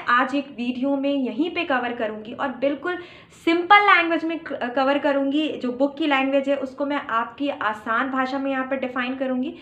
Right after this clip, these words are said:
ताकि आपको एकदम याद हो जाए, क्योंकि समझ के याद करना ये बहुत important चीज़ है। तो चलिए start करते हैं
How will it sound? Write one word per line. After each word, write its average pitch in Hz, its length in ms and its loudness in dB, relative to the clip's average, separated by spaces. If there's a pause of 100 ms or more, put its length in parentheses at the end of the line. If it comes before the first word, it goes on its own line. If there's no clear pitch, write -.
(260)
ताकि 320 240 0
आपको 294 680 2
एकदम 269 520 -2
याद 269 400 4
हो 359 120 -2
जाए, 254 360 0 (260)
क्योंकि 294 180 -2
समझ 330 500 0
के 349 100 -4
याद 220 360 -2
करना 202 300 -6 (160)
ये 240 80 -6 (200)
बहुत 285 380 4
important 214 500 -2
चीज़ 202 280 -10
है। - 120 -12 (320)
तो 277 60 4
चलिए 339 360 2
start 311 400 -4
करते 294 260 -2
हैं 320 280 -2